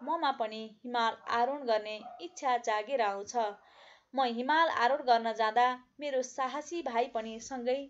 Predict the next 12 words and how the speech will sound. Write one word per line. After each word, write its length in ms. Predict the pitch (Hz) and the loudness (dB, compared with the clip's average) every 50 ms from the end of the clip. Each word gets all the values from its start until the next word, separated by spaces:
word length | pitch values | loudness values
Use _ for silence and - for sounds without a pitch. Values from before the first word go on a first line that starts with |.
| _ 233 | _ -4
जानेछ। 400 | 233 220 214 208 208 208 - 254 247 220 208 214 - - - - - - - - | -2 -2 -2 -2 -4 -8 -6 -4 -4 -4 -4 -6 -12 -20 -20 -20 -18 -18 -12 -4
हामी 400 | - 226 233 240 233 226 226 226 - - - - | 0 0 0 0 -2 -4 -6 -10 -14 -18 -12 -4
बाह्र 300 | 233 254 254 247 240 233 233 | 0 2 4 4 4 2 0
तेह्र 300 | 233 269 277 269 247 240 | -2 -2 -2 0 0 2
जनाको 440 | 233 226 226 240 277 277 277 269 254 | 2 0 0 0 -2 -4 -4 -4 -4
समूह 420 | 254 240 220 220 214 220 233 247 | -4 -4 -8 -8 -6 -6 -6 -4
होला। 320 | 269 247 269 269 277 277 269 269 269 - - - - - - _ - | -4 -2 -2 0 2 2 2 0 -4 -10 -16 -20 -20 -20 -20 _ -4
हाम्रो 300 | 294 349 381 403 403 381 | -4 -4 -2 -2 -2 -2
साथमा 520 | - - 254 247 247 247 247 240 233 233 | 0 2 2 2 2 2 0 -2 -2 -2
पथ 280 | 233 - - 311 294 285 | -4 -6 -4 -4 -4 -4
प्रदर्शक 680 | 285 - - 254 240 233 233 302 311 - 311 302 - - | -4 -6 -2 -2 -2 0 0 -4 -4 -6 -8 -10 -8 -8
पनि 320 | 247 226 220 220 220 226 | -8 -8 -6 -8 -12 -12